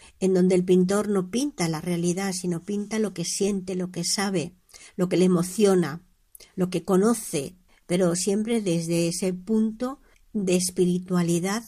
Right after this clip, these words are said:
que le hace tan diferente y que le hace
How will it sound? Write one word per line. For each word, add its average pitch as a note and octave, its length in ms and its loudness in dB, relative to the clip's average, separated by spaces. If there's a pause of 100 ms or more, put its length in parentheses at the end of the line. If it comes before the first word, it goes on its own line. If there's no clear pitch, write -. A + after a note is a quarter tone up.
(160)
que F3+ 140 0
le E3+ 180 -2
hace G#3 480 -6 (340)
tan A3+ 220 0
diferente G#3+ 720 0
y G#3+ 160 2
que E3+ 140 -2
le E3+ 120 -2
hace G3 440 -4